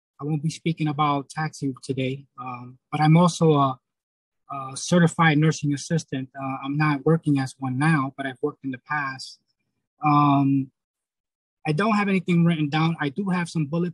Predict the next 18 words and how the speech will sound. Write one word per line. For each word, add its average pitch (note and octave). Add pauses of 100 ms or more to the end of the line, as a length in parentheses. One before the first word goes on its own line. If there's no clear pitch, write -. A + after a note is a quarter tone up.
points F3+
that D3+
I D#3
wanna D#3+
bring D#3+
up, D#3+ (580)
and D3+
I'm, D#3+
I'm, D#3 (380)
I'm D#3
a -
little G3+
bit, E3+ (100)
uh, C#3+ (680)
forgive F#3+
me F#3
if D#3
I, D3+